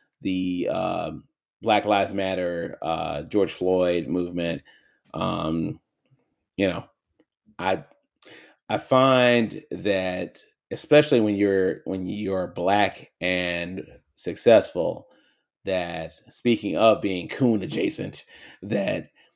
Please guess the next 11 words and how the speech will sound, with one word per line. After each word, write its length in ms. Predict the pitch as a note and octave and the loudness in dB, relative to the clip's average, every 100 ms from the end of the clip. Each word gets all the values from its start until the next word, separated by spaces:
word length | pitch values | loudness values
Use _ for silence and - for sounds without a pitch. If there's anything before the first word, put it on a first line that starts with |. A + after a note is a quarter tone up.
| _ _ _ _ - | _ _ _ _ -14
y-, 120 | - - | -10 0
there's 220 | A2+ G#2+ | 2 6
always 400 | A2+ A2+ G#2+ G#2 | 8 8 6 4
this 200 | G#2+ - | 0 -2
weird, 800 | F#2 G2 G#2+ G#2+ G#2 G2+ F#2+ G#2 _ _ _ _ _ _ _ _ | -2 2 6 6 6 2 -2 -6 _ _ _ _ _ _ _ _
uh, 480 | F2+ E2 D#2+ B1+ G#1 - _ _ _ _ _ _ _ _ - | -4 -2 -2 -6 -8 -12 _ _ _ _ _ _ _ _ -4
how 100 | G#2+ | 0
can 100 | G2 | 0
I 40 | |
put 180 | E2+ F2 | -4 -6
this, 240 | D2+ - | -8 -8